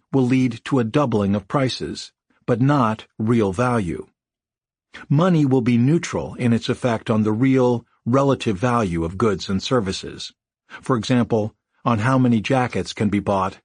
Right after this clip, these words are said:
for the price of a computer. Real price, nominal price.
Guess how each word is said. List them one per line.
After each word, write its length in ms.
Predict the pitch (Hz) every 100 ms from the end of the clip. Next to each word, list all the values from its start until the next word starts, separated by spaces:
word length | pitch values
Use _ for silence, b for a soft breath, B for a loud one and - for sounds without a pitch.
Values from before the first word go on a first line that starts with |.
| _
for 120 | - 127
the 100 | 117
price 400 | - 113 90 -
of 80 |
a 80 | 92
computer. 600 | - 101 - 139 - - _ _ _ _ _ _ _ _ _ _ _ _ _ _ _ _ _ _ _ _ _
Real 260 | 135 165
price, 560 | 156 127 110 110 - - _ _ _ -
nominal 500 | 131 131 107 78 73
price. 520 | - 73 - -